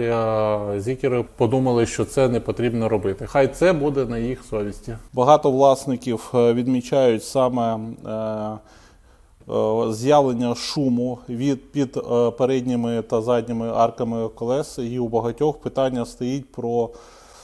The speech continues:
е, додаткову шумоізоляцію арок. Е, є у нас поглинаючий шум, такий матеріал, його недостатньо. Сам матеріал локеру,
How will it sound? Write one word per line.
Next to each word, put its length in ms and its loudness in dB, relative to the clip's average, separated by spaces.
е, 480 4
додаткову 560 2
шумоізоляцію 1400 0
арок. 360 2
Е, 640 4
є 240 4
у 80 6
нас 200 2
поглинаючий 1120 0
шум, 380 2
такий 220 -2
матеріал, 680 0
його 340 2
недостатньо. 840 0
Сам 260 4
матеріал 540 6
локеру, 760 4